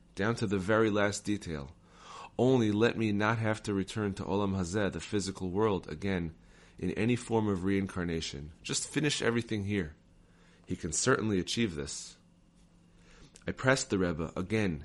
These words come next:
and again on this point, asking if it can really help. And he said that it would certainly help so long as the dead man remains firm with his pleading. I took what the Rebbe said very seriously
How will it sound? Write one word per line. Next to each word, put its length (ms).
and 120
again 380
on 80
this 180
point, 440
asking 420
if 180
it 120
can 240
really 260
help. 400
And 160
he 60
said 420
that 160
it 80
would 160
certainly 480
help 280
so 220
long 300
as 140
the 100
dead 260
man 220
remains 420
firm 400
with 140
his 160
pleading. 500
I 100
took 280
what 140
the 80
Rebbe 240
said 320
very 280
seriously 760